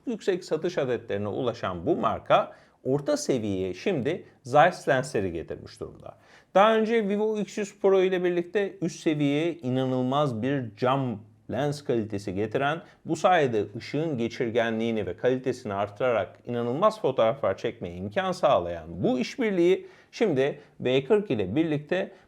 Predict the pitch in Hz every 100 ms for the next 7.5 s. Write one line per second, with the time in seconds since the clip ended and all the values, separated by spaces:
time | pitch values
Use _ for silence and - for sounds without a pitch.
0 | - 127 147 151 156 208 214 165 139 147
1 | 151 120 110 120 - 95 95 - 147 147
2 | - 101 135 190 - 185 160 139 127 110
3 | 101 117 156 165 127 110 98 90 104 120
4 | 101 90 113 147 127 101 - - 80 165
5 | - 214 190 190 165 156 208 233 - _
6 | 123 151 202 202 175 160 147 131 127 120
7 | 113 104 87 78